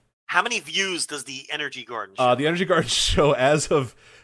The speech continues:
Speaker 2: right now, and it's gonna explode after we're talking about it here, uh, but as
Speaker 1: Yeah.
Speaker 2: of May twelfth, it has two hundred and seventy-one views, <laughs> Joe. So I don't
Speaker 1: Good
Speaker 2: love their
Speaker 1: God.
Speaker 2: business model.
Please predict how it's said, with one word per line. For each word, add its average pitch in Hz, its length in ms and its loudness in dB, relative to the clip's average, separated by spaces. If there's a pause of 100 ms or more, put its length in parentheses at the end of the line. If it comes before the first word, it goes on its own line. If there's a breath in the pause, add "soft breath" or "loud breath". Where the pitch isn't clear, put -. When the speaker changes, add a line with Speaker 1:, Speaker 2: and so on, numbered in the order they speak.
(120 soft breath)
Speaker 2:
right 151 320 2
now, 147 360 6
and 139 200 0
it's 139 120 0
gonna 170 160 2
explode 160 460 0
after 131 220 2
we're 127 140 2
talking 95 240 0
about 85 160 -4
it 82 100 -6
here, 95 240 -2 (260 soft breath)
uh, 117 160 2
but 113 120 0
as 139 300 2
Speaker 1:
Yeah. 147 100 4
Speaker 2:
of 123 100 -6
May 135 220 2
twelfth, 123 540 2
it 120 120 -2
has 107 420 0 (500)
two 254 180 2
hundred 214 280 2
and 160 120 0
seventy-one 135 640 2
views, 87 320 -6
<laughs> - 0 -
Joe. - 320 -8
So - 320 -2
I 135 140 0
don't 160 200 2
Speaker 1:
Good 143 60 -2
Speaker 2:
love 139 160 4
their 135 140 2
Speaker 1:
God. 123 80 -4
Speaker 2:
business 117 260 -4
model. - 340 -6